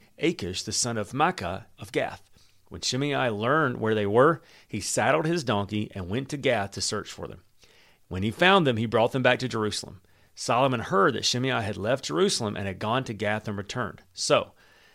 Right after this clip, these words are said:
the king sent for Shimei and demanded, 'Didn't I make you swear by the Lord and warn you not to go anywhere else or you will surely die?'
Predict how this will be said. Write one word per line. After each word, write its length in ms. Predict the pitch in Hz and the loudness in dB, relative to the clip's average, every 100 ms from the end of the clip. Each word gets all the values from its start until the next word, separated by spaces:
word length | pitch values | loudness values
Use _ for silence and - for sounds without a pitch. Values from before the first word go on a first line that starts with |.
| _ | _
the 80 | - | -16
king 380 | - 123 139 147 | -8 -2 0 0
sent 480 | - 143 151 127 - | 0 0 0 -4 -8
for 80 | |
Shimei 320 | 127 - 151 110 | -4 -2 0 0
and 320 | 98 101 101 | -2 -2 -6
demanded, 460 | 90 101 98 - - _ _ _ _ | -4 -4 -4 -8 -16 _ _ _ _
'Didn't 200 | 90 98 | -8 -4
I 60 | |
make 260 | 127 147 - | 0 0 0
you 80 | 151 | 0
swear 320 | - 147 151 | 4 6 8
by 100 | 147 | 8
the 120 | 143 | 6
Lord 360 | 139 147 165 170 - _ _ | 4 6 6 2 -8 _ _
and 220 | - 95 | -8 -6
warn 360 | 87 92 113 147 | -4 0 2 2
you 220 | 165 175 120 | 0 -2 -4
not 420 | 95 98 117 - | -2 0 0 -2
to 60 | |
go 180 | 135 131 | 0 2
anywhere 340 | 123 143 143 143 | 2 2 4 4
else 280 | 147 170 | 4 2
or 120 | - 110 | -2 -4
you 140 | 113 | -2
will 80 | 131 | -2
surely 300 | - 139 143 | 0 0 2
die?' 320 | 131 143 165 | 4 4 2